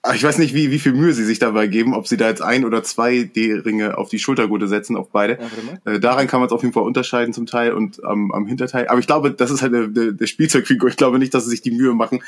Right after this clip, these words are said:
Speaker 1: und die ganzen Details da
Speaker 2: Ja,
Speaker 1: reinknallen.
Speaker 2: Spielzeug, also die sind schon echt detailliert. Der hat sogar unten drunter noch, ich weiß nicht, das kann man, also der hat einen Woodland, ähm, Klamotten an,
Speaker 1: Mhm.
Speaker 2: auch mit so, ähm, so als, äh, Mod, äh, Raid-Mod,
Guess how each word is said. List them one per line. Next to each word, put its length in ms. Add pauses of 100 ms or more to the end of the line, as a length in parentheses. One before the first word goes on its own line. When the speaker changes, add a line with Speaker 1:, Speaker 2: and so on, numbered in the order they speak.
(240)
Speaker 1:
und 140
die 40
ganzen 300
Details 340
da 80
Speaker 2:
Ja, 60
Speaker 1:
reinknallen. 360
Speaker 2:
Spielzeug, 380
also 160
die 80
sind 160
schon 140
echt 160
detailliert. 320
Der 60
hat 100
sogar 280 (140)
unten 300
drunter 280
noch, 140
ich 100
weiß 80
nicht, 120
das 80
kann 120
man, 360
also 120
der 80
hat 120
einen 180
Woodland, 520
ähm, 560
Klamotten 400
an, 260 (580)
Speaker 1:
Mhm. 160
Speaker 2:
auch 100
mit 180
so, 400
ähm, 600 (240)
so 220
als, 280
äh, 120 (160)
Mod, 500
äh, 260
Raid-Mod, 520